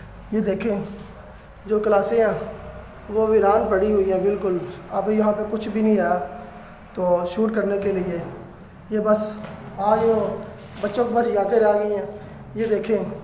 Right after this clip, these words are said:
खिड़कियाँ जो टूटी पड़ी हैं, ये जो shelf थी, बच्चों वगैरह कुछ अपनी चीज़ें वगैरह रखते थे, तो ये है अंदर का माहौल। ये देखें,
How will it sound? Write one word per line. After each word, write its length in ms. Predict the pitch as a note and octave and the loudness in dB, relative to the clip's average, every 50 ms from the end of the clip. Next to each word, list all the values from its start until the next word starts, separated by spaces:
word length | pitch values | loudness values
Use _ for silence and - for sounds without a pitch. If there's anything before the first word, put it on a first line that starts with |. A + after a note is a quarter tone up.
| - - - - - - - - - - - - | -14 -16 -16 -18 -18 -20 -20 -20 -20 -20 -6 0
खिड़कियाँ 400 | - A3 A3 A3 A3 A#3+ A#3 A3+ | 0 2 2 4 4 4 4 4
जो 120 | G#3+ A3+ | 4 2
टूटी 280 | A3 G#3+ G#3+ G#3 A3 A3+ | 0 0 0 0 0 2
पड़ी 260 | G#3+ G#3 F#3+ G#3 G#3 | 2 2 4 4 4
हैं, 200 | G#3 G3+ G3 F#3 F3 - - - - - - - - - - - - | 4 4 4 2 0 -2 -8 -10 -12 -14 -16 -18 -20 -20 -18 -12 -10
ये 180 | G3 G#3 A3+ A3+ | -4 0 2 2
जो 160 | A3+ A3+ A3 | 4 4 2
shelf 320 | A3 A3 - D#3 D#3+ - - | 2 2 2 2 2 2 0
थी, 180 | - A#3+ A3 G#3 F#3 A3 - - - | -2 -4 -4 -4 -4 -6 -8 -10 -8
बच्चों 280 | G#3 - - - A3+ A3 | -8 -8 -4 -4 -2 0
वगैरह 260 | G#3+ G#3 G#3+ G#3 G#3 | 0 2 2 2 2
कुछ 380 | G3 G3+ G#3 G#3 - - A3 G#3 | 2 0 -4 -6 -8 -6 -4 -4
अपनी 200 | F#3 F#3 G#3 G#3 | -4 -2 -4 -4
चीज़ें 260 | G#3 G#3 G3+ G3+ A3 | -4 -4 -4 -2 0
वगैरह 280 | G#3+ G#3+ G3+ G3+ G3+ G3+ | 0 2 2 2 2 2
रखते 280 | G3 G3 G3+ - G#3 | 0 -2 -6 -6 -6
थे, 180 | G3+ - F#3+ F3+ F#3 - - - - - - - - - - - - | -6 -6 -6 -8 -8 -10 -14 -18 -20 -20 -20 -20 -20 -20 -18 -8 -4
तो 80 | G3 | -2
ये 220 | G3 G3+ A3 A3+ A3+ | 0 2 4 4 6
है 140 | A3 G3 G3+ G#3+ G#3 G3+ | 6 6 6 4 2 0
अंदर 280 | G#3 G3 F#3+ F#3 G3+ G3+ | -4 -4 -2 -2 -2 0
का 140 | - G3 F#3+ | 0 0 0
माहौल। 280 | F#3 E3 E3 D#3 D#3 - - - - - - - - - - - - - - - - - - - - - - - - - - - - - - - - - - - - G3+ | 0 -2 -4 -6 -6 -8 -12 -14 -16 -18 -20 -20 -18 -18 -18 -18 -18 -20 -20 -20 -20 -20 -20 -20 -20 -20 -20 -20 -20 -20 -20 -20 -20 -20 -20 -20 -20 -20 -20 -10 -4 -2
ये 60 | G3+ | 0
देखें, 380 | G3 F#3+ F#3 - G#3+ G#3 F3+ | 0 0 0 2 0 0 0